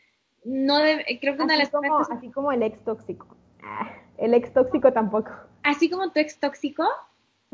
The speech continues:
Speaker 1: tu presidente corrupto tampoco va a cambiar. Te ha dicho que, y te sigue negando, seguro que no fue corrupto. No, ya lo sentenciaron por corrupción.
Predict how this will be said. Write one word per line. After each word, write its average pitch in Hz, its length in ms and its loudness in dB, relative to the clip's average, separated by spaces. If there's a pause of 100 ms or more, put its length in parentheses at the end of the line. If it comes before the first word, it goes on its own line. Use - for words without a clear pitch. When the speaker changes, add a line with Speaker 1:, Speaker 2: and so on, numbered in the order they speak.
(180)
Speaker 1:
tu 330 120 0
presidente 320 460 4
corrupto 330 360 2
tampoco 302 420 2
va 311 60 4
a 311 40 2
cambiar. 269 480 2
Te 277 80 0
ha 285 80 4
dicho 349 420 2
que, 311 220 -8
y 277 140 -4
te 269 120 6
sigue 294 280 2
negando, 285 400 2
seguro 262 320 0
que 262 100 -2
no 247 120 -2
fue 269 140 -6
corrupto. 247 500 -4 (320)
No, 277 760 2 (100)
ya 277 160 2
lo 302 100 4
sentenciaron 254 720 2
por 233 160 -6
corrupción. 208 460 -10